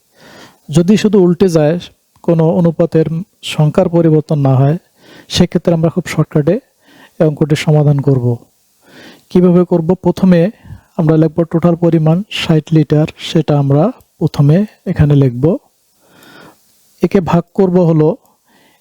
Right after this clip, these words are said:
এই যে অনুপাত দুইটা সাত is to তিন আছে, এর ছোট যে অনুপাতটি আছে সেটি দিয়ে আমরা ভাগ করব। তাহলে ছোট অনুপাতটি হলো তিন, গুণ করব হলো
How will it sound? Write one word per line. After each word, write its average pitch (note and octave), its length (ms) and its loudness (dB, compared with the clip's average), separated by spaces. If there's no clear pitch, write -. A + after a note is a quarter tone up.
এই F#3 140 0
যে F#3+ 140 0
অনুপাত F3+ 340 0
দুইটা E3+ 240 0
সাত F#3 160 -2
is - 160 -4
to F3 60 0
তিন F3+ 140 0
আছে, D3 240 -2
এর F3 180 2
ছোট F#3 180 -4
যে F#3 140 2
অনুপাতটি D#3+ 440 -2
আছে - 160 -4
সেটি E3 260 0
দিয়ে D#3 140 2
আমরা D3 200 2
ভাগ C3+ 120 0
করব। C3+ 160 -2
তাহলে D#3 240 0
ছোট F3 140 0
অনুপাতটি E3+ 460 0
হলো E3+ 120 2
তিন, D3+ 180 2
গুণ F3 140 2
করব G3 180 0
হলো D3+ 200 2